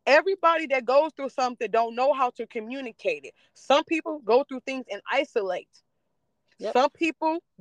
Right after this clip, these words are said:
Speaker 1: I, I, I did that. I was that person that went through things and isolated. And isolated led me to depression. And
Speaker 2: Mm-hmm.
Speaker 1: depression leads you to all the rest of the things. And the number one tactic of the enemy of that is to get you by yourself so that
Speaker 2: Mm.
Speaker 1: he can just d-,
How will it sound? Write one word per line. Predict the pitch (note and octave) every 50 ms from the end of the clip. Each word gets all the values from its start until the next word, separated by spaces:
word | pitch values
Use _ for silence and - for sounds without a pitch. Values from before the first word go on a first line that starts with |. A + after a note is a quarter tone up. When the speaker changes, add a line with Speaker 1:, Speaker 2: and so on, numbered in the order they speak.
| - -
Speaker 1:
I, | - C4 F4 F#4+ A#3 F3 -
I, | - C#4 F4+ - -
I | A#3+ D#4+ G4 B3
did | G3+ B3+ D4 E4 - -
that. | F3+ - -
I | G#3 C4 D4+
was | D#4+ E4+ -
that | D4 C#4 -
person | - C4 B3 - B3
that | A3 G#3 G3
went | F#3+ A#3 A#3+ -
through | - A#3 A3+ -
things | B3 A#3 A3+ G#3+ G#3 G3+
and | G#3 G3+ - -
isolated. | A#3 A#3+ A3+ - A3 G3 F#3 F3+ D#3+ D3 - - _ - - _
And | - A3 - A3
isolated | C4+ C#4 - C#4+ B3 C4 B3 A#3+ A3
led | A3 A#3 A#3 A3+ A3+
me | A3+ A3+ - -
to | - A3 G#3+ G#3+
depression. | F3 G#3+ A3+ A3 - - D4+ D4 C4 - - - - - - _ _ _ _ _ _ _ _ _ _ _ -
And | A#3 A#3+ G3
Speaker 2:
Mm-hmm. | F#3+ E3
Speaker 1:
depression | D#3 D4 C#4 D4 - - D4+ C#4 A#3+
leads | B3 C4+ C4+ C4+ C#4 G#3 F3
you | C4+ C4+ - -
to | - A#3 A#3 - -
all | G#3+ G#3+ A3 A#3+
the | A#3+ D4+ D#4
rest | E4 E4+ F4 -
of | _ A#3
the | B3 -
things. | _ G3+ F3+ E3 C#3+ A#2 _ _ _ _ _ _ _
And | G#3+ G#3+ G#3
the | G#3+
number | G3+ A3 B3+ C4+ D4
one | C#4+ C#4+ C#4+ -
tactic | - D4 C4 - - B3+
of | B3 A#3 G#3+
the | A#3 A3 -
enemy | C4 D#4+ G4 A4 G4 D#4+ C4 A#3+
of | A3 G3+ F3
that | G3 F#3+ G3 F#3+ - _ _ _ _ -
is | - - -
to | C4 A#3+
get | G3 F3 B3 D4 - -
you | D#4+ C4+
by | C4+ B3 A#3
yourself | G#3+ A3 A3+ G#3+ - _ - E4+ D#4+ C#4 B3 B3 - _ _ _ _
so | _ B3+
that | A#3+ A#3 A3
Speaker 2:
Mm. | F#3+ G3
Speaker 1:
he | - D#4 D#4
can | - C#4 B3 A3 F3+
just | B3 A#3 F3+ -
d-, | -